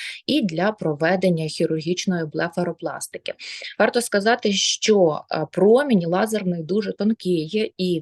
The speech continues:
він не перегріває шкіру навколо, не створюючи гіпоксію та гіперемію і запальний процес, тому знижує максимально ризики утворення,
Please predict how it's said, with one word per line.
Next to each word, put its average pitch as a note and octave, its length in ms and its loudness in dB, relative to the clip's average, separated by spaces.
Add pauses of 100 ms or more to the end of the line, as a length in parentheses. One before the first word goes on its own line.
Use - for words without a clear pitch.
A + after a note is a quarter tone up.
він E3+ 220 -2
не G3 200 -2
перегріває E3 960 -4 (260)
шкіру F#3+ 440 0
навколо, E3+ 840 2
не F#3+ 220 2
створюючи F3 320 -4 (220)
гіпоксію E3 880 -4
та E3+ 180 0
гіперемію E3 880 -2 (260)
і F3 100 -4
запальний D#3+ 500 -4
процес, G3+ 520 -2
тому E3+ 420 0 (380)
знижує D#3 580 2
максимально F3 880 0
ризики D#3+ 480 -4
утворення, D#3 1040 0